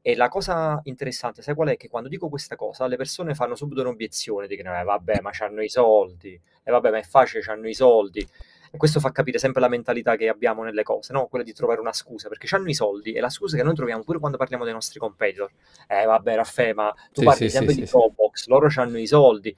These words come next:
Speaker 1: E io dico, "Ah, you, non dovete concentrarvi su quello, concentratevi sulla mentalità." Quindi se vi faccio l'esempio di Batman, non pensiamo ai soldi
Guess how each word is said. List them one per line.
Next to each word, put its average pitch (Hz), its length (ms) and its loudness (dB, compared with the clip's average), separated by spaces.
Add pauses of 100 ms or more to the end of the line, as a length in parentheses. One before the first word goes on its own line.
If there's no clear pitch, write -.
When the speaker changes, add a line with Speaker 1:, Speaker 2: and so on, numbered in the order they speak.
Speaker 1:
E 165 80 6
io 170 60 8
dico, 156 160 6
"Ah, 208 100 6
you, 165 360 4 (320)
non 190 100 0
dovete 214 200 8
concentrarvi 160 400 -2
su 156 120 -4
quello, 143 380 -4
concentratevi 190 480 0
sulla 190 220 -2
mentalità." 165 680 -2 (300)
Quindi 214 220 -8
se 175 60 -2
vi 165 80 -2
faccio 208 260 -2
l'esempio 170 220 -4
di 151 80 0
Batman, 117 520 -6
non 233 140 -6
pensiamo 151 520 -2 (200)
ai 120 240 0
soldi 107 600 2